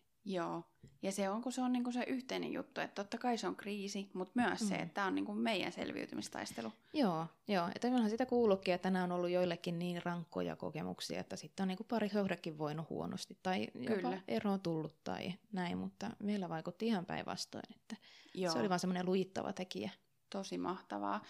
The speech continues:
Speaker 2: Mm.
Speaker 1: Tiedätkö sä, että oliko siihen joku syy, että miksi se teillä toimi,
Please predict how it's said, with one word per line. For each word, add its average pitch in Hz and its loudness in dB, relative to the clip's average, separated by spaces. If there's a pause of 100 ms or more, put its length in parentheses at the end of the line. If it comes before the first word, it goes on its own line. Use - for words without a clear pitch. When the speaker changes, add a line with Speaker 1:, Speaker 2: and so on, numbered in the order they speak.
Speaker 2:
Mm. 220 4
Speaker 1:
Tiedätkö 240 4
sä, 185 2
että 185 2
oliko 233 0
siihen 180 -6
joku 180 -6
syy, - 0
että - -6
miksi 214 -2
se 196 -8
teillä 185 0
toimi, 185 0